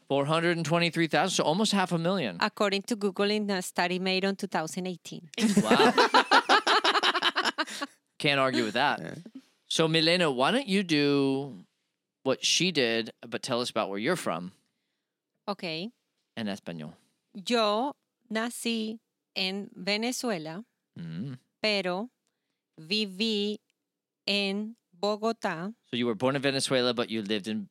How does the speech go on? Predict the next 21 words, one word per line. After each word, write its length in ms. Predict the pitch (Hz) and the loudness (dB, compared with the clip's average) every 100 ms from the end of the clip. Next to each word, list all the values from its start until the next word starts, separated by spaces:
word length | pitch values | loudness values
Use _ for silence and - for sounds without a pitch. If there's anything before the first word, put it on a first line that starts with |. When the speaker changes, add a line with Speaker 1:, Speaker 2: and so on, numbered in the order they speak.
| _ | _
Speaker 1:
Bogotá? 480 | 101 95 95 85 151 - _ _ _ _ _ _ _ _ _ _ _ - | -8 -6 -6 -8 -8 -16 _ _ _ _ _ _ _ _ _ _ _ -14
Speaker 2:
Eh, 480 | 170 160 156 151 - _ _ _ _ _ _ _ _ _ _ _ | -12 -12 -12 -16 -20 _ _ _ _ _ _ _ _ _ _ _
casi 800 | - 180 180 - 196 196 196 190 - | -2 -2 -2 -8 -6 -4 -4 -6 -4
toda 480 | 190 185 180 185 180 - | 0 0 0 -4 -6 -12
mi 300 | 185 185 180 - | -8 -6 -8 -10
infancia. 840 | 180 180 - 202 180 - 151 156 _ _ _ _ _ _ _ _ _ _ _ _ _ _ _ _ _ - | -10 -10 -2 0 0 -6 -14 -16 _ _ _ _ _ _ _ _ _ _ _ _ _ _ _ _ _ -20
Speaker 1:
Casi 300 | 120 - - - | -20 -20 -20 -20
toda 380 | - 98 104 117 | -16 -14 -10 -10
mi, 320 | 117 - - - | -12 -18 -20 -14
what's 220 | 101 110 | -12 -8
that? 260 | 151 202 269 196 | -4 -4 -6 -4
Speaker 3:
Yeah. 100 | 196 | 0
Speaker 2:
Almost 580 | 208 214 214 233 - - | 0 0 0 -2 -4 -6
all 260 | 196 208 220 | -2 0 0
my 240 | 208 190 | -2 -2
childhood. 600 | 185 196 185 165 143 160 _ _ _ _ _ | -4 -4 -2 -4 -8 -18 _ _ _ _ _
Speaker 1:
Okay, 420 | 98 - 87 82 - | -8 -6 -8 -8 -8
in 500 | 113 110 104 101 95 95 | -4 -4 -4 -6 -6 -2
Speaker 3:
Repeat 140 | 120 | 0
that. 80 | 123 | 2
Speaker 1:
Venezuela. 600 | 131 147 139 98 80 | 0 2 0 0 -6